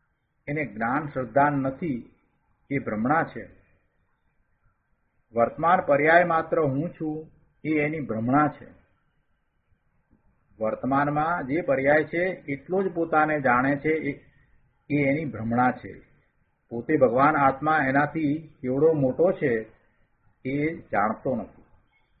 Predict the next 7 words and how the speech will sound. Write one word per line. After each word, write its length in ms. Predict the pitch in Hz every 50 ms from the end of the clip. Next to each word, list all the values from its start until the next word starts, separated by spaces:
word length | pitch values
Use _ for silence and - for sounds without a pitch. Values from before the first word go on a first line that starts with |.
| _ _ _ _ _ _ _ _ _ -
ગુરુદેવ 380 | _ 131 123 135 135 139 131 117 123
એ 80 | 135 143
વાત 220 | 135 123 120 123 127
અહીંયા 260 | 117 117 120 117 -
ફરીથી 340 | 139 160 185 - 151 120 110
સમજાવે 380 | 107 107 107 107 104 107 110
છે 160 | - - 135